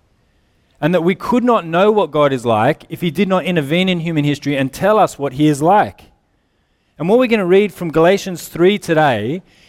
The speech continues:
is that God wants to communicate one thing about his nature, that God is a good father. That the primary way of understanding God and of relating to God because of the gospel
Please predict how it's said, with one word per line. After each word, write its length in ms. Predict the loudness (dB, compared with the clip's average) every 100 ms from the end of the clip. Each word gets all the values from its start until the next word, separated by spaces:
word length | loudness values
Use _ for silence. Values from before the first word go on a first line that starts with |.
| _
is 180 | -4 -2
that 80 | 0
God 260 | 0 0
wants 180 | -2 -6
to 80 | -10
communicate 520 | -6 -4 -2 0 0
one 380 | 0 0 0 -2
thing 260 | -6 -2 0
about 300 | 2 0 0
his 160 | -6
nature, 580 | -4 -6 -6 -10 -10 -12 _ _ _ _ _
that 180 | -10 -8
God 400 | -4 0 0 0 -4
is 140 | -8
a 40 | -8
good 500 | -8 -2 0 0 -6 -16
father. 560 | -4 0 0 -2 -10 -16 _ _ _ _ _ _ _ _
That 100 | -2
the 80 | -2
primary 420 | -4 -2 0 0
way 180 | 2 2
of 100 | 2
understanding 680 | -2 -4 -2 0 0 -2 0
God 380 | 2 4 2 -4 _ -16 -4
and 120 | -2
of 120 | 2
relating 480 | 2 4 4 2 -2
to 140 | -4
God 260 | 0 0 0
because 420 | -6 -4 -2 -2
of 120 | -2
the 80 | -4
gospel 720 | -2 0 0 -2 -6 -6 -8